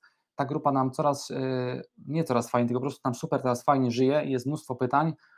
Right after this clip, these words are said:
Wszyscy nasi kursanci tam, którzy się dopisali, którzy chcą się dopisać, są i zadają mnóstwo pytań.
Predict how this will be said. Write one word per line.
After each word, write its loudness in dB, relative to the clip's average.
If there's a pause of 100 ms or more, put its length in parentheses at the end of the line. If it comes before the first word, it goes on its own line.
Wszyscy -10
nasi -2
kursanci -4
tam, 2
którzy -6
się -2
dopisali, -4
którzy -10
chcą -6
się -6
dopisać, -4
są 2
i -2
zadają 2
mnóstwo -2
pytań. 0